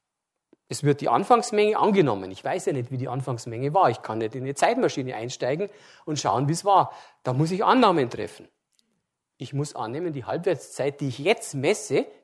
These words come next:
die war in der Vergangenheit auch immer die gleiche. Nächste Annahme. Und ich muss annehmen, das Ganze ist ein geschlossenes System. Es gab keine Störungen von außen.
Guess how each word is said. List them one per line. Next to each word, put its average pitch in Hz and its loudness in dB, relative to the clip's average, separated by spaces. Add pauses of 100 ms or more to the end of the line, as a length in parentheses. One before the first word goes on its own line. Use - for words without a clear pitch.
(140)
die 143 0
war 127 2
in 123 -4
der 127 -6
Vergangenheit 156 -8
auch - -4
immer 196 -4
die 139 -8
gleiche. - -14 (720)
Nächste 131 -10
Annahme. 87 -18 (460)
Und 330 8
ich 240 2
muss 196 4
annehmen, 185 2
das 165 -4
Ganze 185 -2
ist 170 -2
ein 147 -4
geschlossenes 147 -2
System. 151 -4 (240)
Es 139 -12
gab 131 0
keine 143 -4
Störungen 147 2
von 107 -12
außen. 95 -12